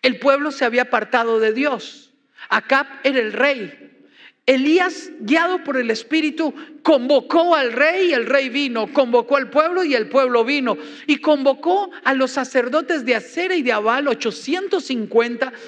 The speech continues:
en un lugar y dijo, "Este es el momento de la verdad, Israel. Nos hemos apartado de Dios. Edifiquen ustedes altares a sus dioses y yo edificaré un altar a Dios. Aquel Dios que es verdadero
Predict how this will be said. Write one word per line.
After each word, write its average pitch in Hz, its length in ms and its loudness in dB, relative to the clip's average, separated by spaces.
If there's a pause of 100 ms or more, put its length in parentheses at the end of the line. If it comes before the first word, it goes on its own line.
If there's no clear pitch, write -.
(120)
en 233 160 2
un 359 160 2
lugar 302 320 0
y 285 100 -4
dijo, 294 260 -2
"Este 294 160 -6
es 269 100 -4
el 302 140 0
momento 320 480 0
de 285 100 4
la 254 140 0
verdad, 233 340 0
Israel. 220 640 0
Nos 214 220 -2
hemos 320 260 0
apartado 254 580 0
de 202 140 0
Dios. 196 420 -2 (460)
Edifiquen 294 640 0
ustedes 269 540 -2
altares 262 560 -2
a 240 40 -2
sus 226 220 -10
dioses 285 480 0 (220)
y 220 80 0
yo 240 160 2
edificaré 269 580 -2
un 262 140 -2
altar 233 340 0
a 220 80 0
Dios. 190 600 -4 (640)
Aquel 339 520 0
Dios 285 560 2
que 277 200 2
es 277 120 -4
verdadero 269 680 2